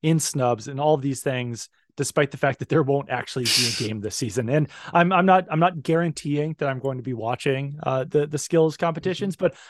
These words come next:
Speaker 1: I'm at least curious to see what they look like. Um, and I haven't read up a whole lot on it, but, like, obviously I think that we kinda know what quarterback skills competitions will look like,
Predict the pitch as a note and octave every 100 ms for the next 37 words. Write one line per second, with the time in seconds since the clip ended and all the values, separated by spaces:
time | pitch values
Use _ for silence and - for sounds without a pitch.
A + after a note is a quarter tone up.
0 | - G3 G#3+ C#4 - G#3 G3+ E3+ - E3+
1 | C#3+ - B2 A2 D3+ - A#2+ A2 - -
2 | _ _ _ C3+ C3+ C3+ D#3 D3+ D3+ F#3+
3 | F3 D3+ D3+ C#3+ D3 C3+ C#3 B2 C3 B2+
4 | C3+ C3 A#2 - C3+ - _ - D3+ -
5 | F#3 F#3+ - F3 D#3 D3 D#3 D3 D3+ C#3+
6 | C3 B2+ B2 _ _ - A#2+ B2+ C#3+ -
7 | - D3+ C#3 D#3 D3 E3 D3+ D#3+ D3 E3
8 | E3+ - F3 F3+